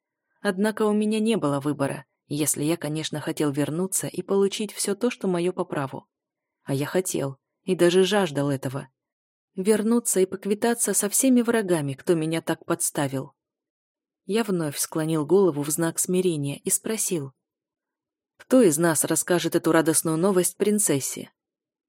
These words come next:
Ты, оскалила в улыбке свои белоснежные клыки королева. Мне ещё жить хочется. Правильно, адмиральского бастарда не жалко. Если эта бестия с зелёными глазами уничтожит меня,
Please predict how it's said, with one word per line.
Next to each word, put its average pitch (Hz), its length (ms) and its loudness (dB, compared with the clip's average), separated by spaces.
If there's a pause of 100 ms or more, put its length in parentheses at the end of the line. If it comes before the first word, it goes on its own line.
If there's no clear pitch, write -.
(200)
Ты, 208 340 2 (260)
оскалила 147 600 -2
в 143 60 -4
улыбке 175 400 -2
свои 214 280 -2
белоснежные 202 720 0
клыки 180 340 0
королева. 185 720 -4 (560)
Мне 226 280 4
ещё 277 220 2
жить 214 260 -2
хочется. 185 640 0 (840)
Правильно, 180 580 -2 (100)
адмиральского 185 800 2
бастарда 214 540 -2
не 214 160 0
жалко. 147 480 -4 (260)
Если 185 400 2
эта 175 160 0
бестия 165 440 2
с 143 60 -2
зелёными 165 420 0
глазами 156 480 0
уничтожит 156 640 -2
меня, 143 360 -4